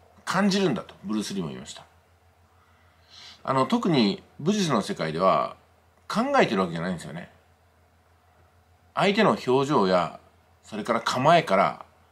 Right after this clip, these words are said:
何が起こるかを感じていくんですよね。で、感じたものは体が条件反射で、こう受けていくとかね、反撃に出るとかね。いちいちどんな型を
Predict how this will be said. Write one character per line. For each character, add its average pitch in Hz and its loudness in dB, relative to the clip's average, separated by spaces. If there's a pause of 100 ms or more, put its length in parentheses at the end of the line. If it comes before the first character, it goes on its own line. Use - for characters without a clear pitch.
何 190 0
が 120 4
起 90 0
こ 110 -2
る 90 -2
か 71 -10
を 69 -8
感 143 -6
じ 131 -10
て 131 -2
い 120 -2
く 101 -8
ん - -10
で - -14
す - -20
よ - -18
ね。 - -20 (680)
で、 117 -10
感 175 0
じ 165 -4
た 185 4
も 190 4
の 135 4
は 113 4
体 147 0
が 151 4
条 135 -2
件 151 0
反 139 -2
射 98 -6
で、 101 -4 (300)
こ - -4
う 147 0
受 143 0
け - -12
て - -14
い - -18
く - -20
と - -18
か - -10
ね、 226 -4 (480)
反 143 -2
撃 113 -2
に 107 0
出 90 -2
る - -8
と - -18
か - -12
ね。 226 -8 (1000)
い 165 -8
ち 214 0
い 170 -2
ち - -6 (240)
ど 196 4
ん 226 2
な 147 4
型 117 4
を 90 2